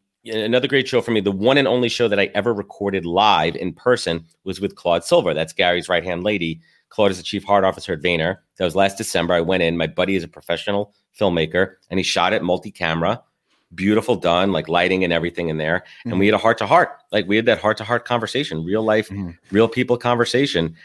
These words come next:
Speaker 1: And that was another one. Um, Joel Lunenfeld, who, uh, probably, he was my buddy in college, a couple years older. He went on to be the head of marketing at Twitter. And we just had an incredible
Speaker 2: Wow.
Speaker 1: conversation about his life, his journey,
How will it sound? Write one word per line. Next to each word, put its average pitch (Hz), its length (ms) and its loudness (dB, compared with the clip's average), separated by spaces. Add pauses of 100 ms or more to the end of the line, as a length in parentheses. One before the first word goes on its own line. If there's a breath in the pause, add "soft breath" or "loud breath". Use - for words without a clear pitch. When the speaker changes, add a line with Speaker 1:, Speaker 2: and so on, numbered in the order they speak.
(160 loud breath)
Speaker 1:
And 101 100 0
that 113 60 4
was 117 160 2
another 113 260 4
one. 78 260 2 (280 soft breath)
Um, 98 420 0
Joel 131 240 2
Lunenfeld, 131 640 2
who, 110 380 -2
uh, 92 480 2 (500)
probably, 147 640 -2 (180)
he 117 140 -8
was 104 340 -6
my 101 160 2
buddy 104 300 0
in 101 80 -2
college, 95 320 0
a - 20 -12
couple 101 240 -4
years 104 220 -2
older. 85 200 -2
He 92 80 0
went 92 140 -2
on 90 140 -2
to 87 80 -14
be 90 80 -2
the 82 100 0
head 92 100 0
of 90 60 0
marketing 87 460 0 (500 soft breath)
at 92 140 -2
Twitter. 90 320 2
And 104 100 0
we 101 60 2
just 101 160 -4
had 110 100 -2
an - 140 -8
incredible 127 380 -2
Speaker 2:
Wow. - 40 -4
Speaker 1:
conversation 117 720 -2 (220 loud breath)
about 90 240 0
his 127 240 0
life, 107 200 2
his 110 160 -2
journey, 104 400 2